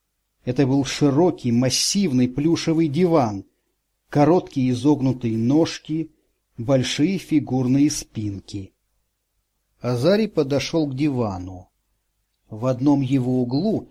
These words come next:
лежало сложенное в четверо походное одеяло. То, что оно было походным, яствовало из вшитых в его углы ниточных ушек. Они предназначались для крепления.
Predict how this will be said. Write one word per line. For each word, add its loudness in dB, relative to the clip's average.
лежало 0
сложенное 0
в -14
четверо -4
походное -4
одеяло. -6
То, -4
что -4
оно 0
было -4
походным, -4
яствовало 0
из -4
вшитых -6
в -6
его 0
углы 0
ниточных -6
ушек. -8
Они 0
предназначались -2
для -4
крепления. -4